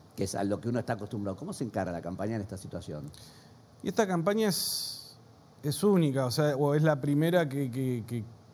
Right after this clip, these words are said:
Speaker 2: que vamos a, a realizarla. Eh,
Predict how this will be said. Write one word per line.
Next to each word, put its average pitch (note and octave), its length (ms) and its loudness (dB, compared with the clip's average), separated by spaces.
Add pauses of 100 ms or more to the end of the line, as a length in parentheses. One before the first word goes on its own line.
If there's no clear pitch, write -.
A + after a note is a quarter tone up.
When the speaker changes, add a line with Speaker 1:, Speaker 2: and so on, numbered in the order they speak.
(120)
Speaker 2:
que A#2+ 180 -4
vamos C#3 340 2
a, A2 560 -2 (320)
a A#2+ 100 0
realizarla. B2+ 840 0
Eh, B2 360 -2